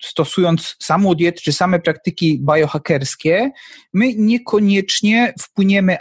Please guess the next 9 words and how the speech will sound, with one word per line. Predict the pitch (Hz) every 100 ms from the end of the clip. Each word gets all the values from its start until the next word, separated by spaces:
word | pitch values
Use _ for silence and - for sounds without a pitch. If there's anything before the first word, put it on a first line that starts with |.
| -
aż | 202 202 - -
tak | 147 156 160 -
na | 165 156 151 143 143 - _
te | - 165
nasze, | 165 156 - 143 139 -
e, | 127 131 127 98
s-, | - - - _ _ - - - - _
może, | 147 143 156
e, | -